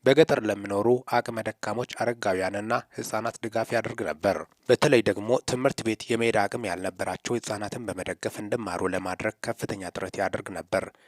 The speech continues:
ይህም ተግባር ከመድረክ ሰውነት ባሻገር በጎ ሰውነትን እንዳላበሰው ይናገራሉ። በዚህ በጎ ተግባር ውስጥ የኖረው አቶ ካሳሁን ገርማሞ በአንድ ወቅት የነዚህ አይነት ሕፃናት ለመጎብኘት ወደ ጉራጌ ዞን ይጓዛል። ቦታው ሶዶ ወረዳ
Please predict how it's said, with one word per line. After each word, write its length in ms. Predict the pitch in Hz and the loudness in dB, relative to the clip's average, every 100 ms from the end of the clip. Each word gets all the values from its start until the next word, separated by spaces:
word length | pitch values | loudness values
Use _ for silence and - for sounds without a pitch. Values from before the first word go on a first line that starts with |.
| _ _ | _ _
ይህም 160 | 120 147 | 0 2
ተግባር 380 | - 113 120 127 | 0 2 4 4
ከመድረክ 480 | - 131 127 123 - | 2 -2 0 0 0
ሰውነት 360 | - 113 117 - | -2 -2 -2 -2
ባሻገር 560 | - - - 87 - 113 | -2 -2 -4 -4 -4 -4
በጎ 320 | 117 107 120 | -2 -2 0
ሰውነትን 480 | 113 104 90 85 107 | 0 0 -2 -6 -6
እንዳላበሰው 680 | 101 90 87 87 - 92 113 | -4 -4 -2 -2 -2 -2 0
ይናገራሉ። 540 | 107 85 - 87 92 87 - _ _ _ 123 | 2 0 2 0 2 -2 -4 _ _ _ 4
በዚህ 220 | 127 156 | 6 6
በጎ 200 | 107 - 107 | 6 4 2
ተግባር 340 | 98 101 107 | 2 0 2
ውስጥ 180 | 117 - | 2 -2
የኖረው 400 | - 117 110 117 120 | -2 0 2 2 0
አቶ 160 | 117 - | -6 -6
ካሳሁን 380 | - 101 104 107 | -4 -2 -2 -4
ገርማሞ 380 | 101 92 85 107 127 - - _ | -4 -4 -2 2 2 2 -20 _
በአንድ 220 | 127 131 123 | 4 4 4
ወቅት 180 | 123 - | 2 0
የነዚህ 480 | 117 110 104 120 131 - _ _ _ - | -4 -2 -2 -2 -6 -12 _ _ _ -4
አይነት 280 | 117 117 113 | 0 0 -2
ሕፃናት 400 | 120 - 104 110 | -4 -2 -2 -2
ለመጎብኘት 580 | 110 104 - 101 110 113 - | -4 -6 -2 -2 -2 -6 -4
ወደ 180 | 110 104 | -2 0
ጉራጌ 300 | - 101 101 | 2 2 0
ዞን 200 | 101 110 | -2 -4
ይጓዛል። 500 | 113 - 85 98 90 87 | -2 -2 0 4 2 4
ቦታው 400 | 123 151 - 101 - | 4 6 4 0 0
ሶዶ 360 | - 101 101 104 127 139 - _ _ _ _ _ _ _ | -4 -2 0 6 6 6 -2 _ _ _ _ _ _ _
ወረዳ 340 | 113 117 117 | 4 6 6